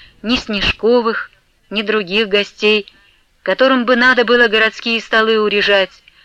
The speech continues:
уставлять их яствами затеянными, дорогими напитками заморскими. Нужно теперь Никитишне учредить трапезу по старине, как от дедов,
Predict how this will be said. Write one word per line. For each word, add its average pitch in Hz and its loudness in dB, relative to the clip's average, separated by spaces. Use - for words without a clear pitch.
уставлять 196 -2
их 208 -4
яствами 196 -2
затеянными, 180 -2
дорогими 185 -2
напитками 185 -4
заморскими. 175 -6
Нужно 285 2
теперь 269 0
Никитишне 247 -2
учредить 190 -4
трапезу 208 -2
по 196 -10
старине, 175 -6
как 202 -2
от 175 -2
дедов, 208 0